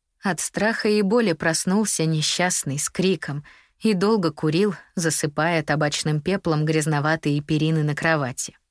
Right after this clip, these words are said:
Привиделось, понятно. Но гадостно-то как на душе.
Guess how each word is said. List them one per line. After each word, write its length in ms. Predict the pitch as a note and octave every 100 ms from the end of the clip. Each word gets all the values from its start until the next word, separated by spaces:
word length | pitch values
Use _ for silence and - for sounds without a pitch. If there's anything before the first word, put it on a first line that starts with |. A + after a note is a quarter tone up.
| _ _ _ _ _ _ _ _ _ _ _ _ -
Привиделось, 760 | D4 C#4 A3+ A#3+ G3 D3 - -
понятно. 640 | F#3+ F3 C3 - - C3+ _ - - _ _ _ _ _ _
Но 220 | F#3 E3+
гадостно-то 840 | D3+ D3+ A3+ G#3+ E3 - D3+ D3 D3+
как 300 | - D3 -
на 140 | D#3+
душе. 480 | D#3+ D#3+ - C3